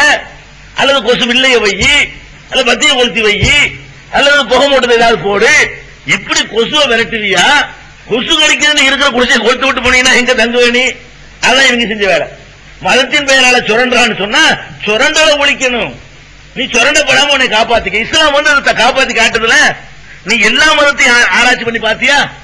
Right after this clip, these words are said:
நீ எந்த மதத்துல இருந்து அதைத்தான் ஆராய்ச்சி பண்ணியே தவிர,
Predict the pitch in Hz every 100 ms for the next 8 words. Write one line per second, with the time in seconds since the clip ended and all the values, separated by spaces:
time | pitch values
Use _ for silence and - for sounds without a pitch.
0 | - - - - 233 240 254 302 294 277
1 | 269 262 247 254 277 277 208 254 262 285
2 | 254 247 240 220 208 202 190 185 185 269
3 | 294